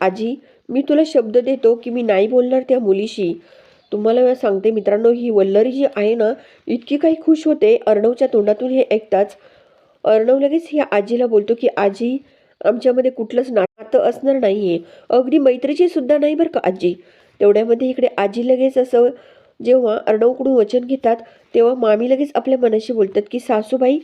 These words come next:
मी आज तुम्हाला मानलं, खरोखर मानलं बरं का सासूबाई तुम्हाला." असं म्हणत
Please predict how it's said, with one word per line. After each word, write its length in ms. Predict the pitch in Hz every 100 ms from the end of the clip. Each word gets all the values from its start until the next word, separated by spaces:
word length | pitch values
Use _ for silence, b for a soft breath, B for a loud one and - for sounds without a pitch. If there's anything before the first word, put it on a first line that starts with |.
| B B B
मी 160 | 233 269 -
आज 220 | 220 240 -
तुम्हाला 280 | 233 240 240
मानलं, 480 | 214 196 214 185 175 b b b -
खरोखर 360 | 277 339 381
मानलं 360 | 320 226 220 254
बरं 100 | 320
का 120 | 339
सासूबाई 480 | 339 269 262 240 240
तुम्हाला." 380 | 226 214 185 170 b b b -
असं 280 | 208 254
म्हणत 340 | 247 247 220